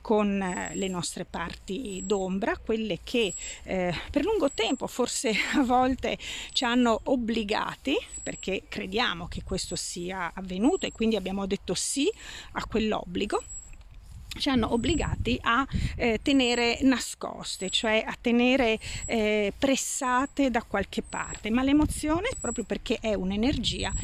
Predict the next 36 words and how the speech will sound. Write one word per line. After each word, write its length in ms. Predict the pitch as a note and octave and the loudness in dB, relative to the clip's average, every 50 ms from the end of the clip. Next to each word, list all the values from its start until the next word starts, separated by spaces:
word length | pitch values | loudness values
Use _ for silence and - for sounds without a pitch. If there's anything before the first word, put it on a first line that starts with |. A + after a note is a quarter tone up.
| - - - - - - - | -4 -4 -4 -6 -6 -4 2
non 120 | - C4+ C#4+ | 4 6 6
si 180 | - - F4 | 6 4 0
può, 380 | - - B3+ A#3 A3 A3 A3+ A3+ - | 0 2 4 6 6 6 6 4 2
eh, 420 | - B3 A#3+ A#3 A#3 A3+ A3 G#3+ G3 - - | 0 0 0 2 2 2 2 2 2 0 -2
<laughs> 80 | - | 0
come 300 | - D4+ C#4+ A3 B3 C#4 | 4 6 6 6 6 2
se 140 | C4 - A#3 | 2 2 0
lo 80 | G#3 G3+ | 0 0
dice 360 | G#3 A#3+ B3 - - A3+ - | 0 0 0 0 0 -2 0
il 140 | - F#3 D#3 | 0 -2 -2
primo 220 | - A#3+ C#4 C#4+ | 0 2 2 2
principio 440 | A#3+ B3 A#3 A3 - C#4 A#3+ A#3+ G#3+ | 2 2 0 2 0 0 0 0 0
della 220 | G#3+ G3+ G3+ G3 | 0 0 -2 -2
termodinamica, 880 | - - G3+ F#3 G3+ G#3 G3+ A#3 B3 B3 G#3 F#3+ G3+ A3+ A#3 - E4+ - - - - - - - - - - | -2 -2 -2 0 0 0 0 2 2 2 2 2 0 -2 -4 -2 -2 -2 -2 -4 -6 -8 -8 -8 -8 -6 -2
non 140 | A3+ A3+ | 0 0
si 180 | A3+ - C4 C4 - | 0 0 0 -4 -2
può, 360 | - D4+ D4 A#3 - - - - | 2 2 2 4 2 0 -4 -4
ehm, 920 | - A3 A3 G#3+ G#3 G3+ G3+ G3 G3 G3 G3 G3 F#3+ G3 G3 F#3+ F#3 - - | -2 0 2 2 4 4 2 2 2 0 0 -2 -2 -2 0 0 0 2 6
né 340 | A#3+ B3+ D4 E4+ D#4+ G#3 - - | 8 8 8 8 6 4 2 -2
creare 560 | - B3+ B3 A#3+ A#3 A#3 B3 C4+ E4 G4+ G4+ | -2 0 0 0 0 0 0 0 0 0 0
né 120 | C#4+ - | 0 0
distruggere, 800 | - - D4+ - - - - - - - F2 - G3 - G#3+ G#3 | 2 0 -2 -2 -2 -4 -4 -4 -4 -4 -4 -2 -2 -2 -2 -2
si 180 | - - - | -2 -4 -6
può 140 | - - F2 | -6 -6 -4
solo 320 | - - - C#4 C4 A#3 - | -4 -2 -2 0 0 -2 -2
trasformare. 760 | - - - - - - G2+ F#3+ F3 E3 D#3 - - - - - - - - - - - | -2 -2 -2 -2 -2 -2 -2 -2 -2 -2 -4 -4 -6 -8 -8 -8 -8 -8 -8 -10 -8 -2
E 60 | - | -2
il 60 | A3+ | 0
processo 440 | - C4+ B3+ - F#4+ G4 - - D4 | 2 2 2 2 2 2 2 0 -2
di 140 | B3+ B3+ C4+ | 0 0 0
trasformazione 920 | - C#4 C#4 - - - D4+ D#4+ D#4+ D#4 E4 D#4 - - D#4+ E4 F#4 A4+ | 2 0 0 0 -2 -2 0 2 4 2 2 2 0 -2 0 0 0 2
dell'emozione 640 | G#4 C4 A#3 G#3+ G3+ G#3 G#3+ A3 - - B3+ C4+ E4+ G#4+ | 2 2 0 0 2 0 0 0 -2 0 2 2 2 2
è 20 | |
sempre 280 | - - A3 G#3+ - G3 | 0 -2 -4 -2 -2 -2
un 60 | G3 | -2
processo 920 | - - F3+ - - G3+ F3 - - - - - - - - - - | -2 -4 -2 -2 -2 -2 -2 -4 -4 -4 -4 -4 -6 -6 -8 -10 -12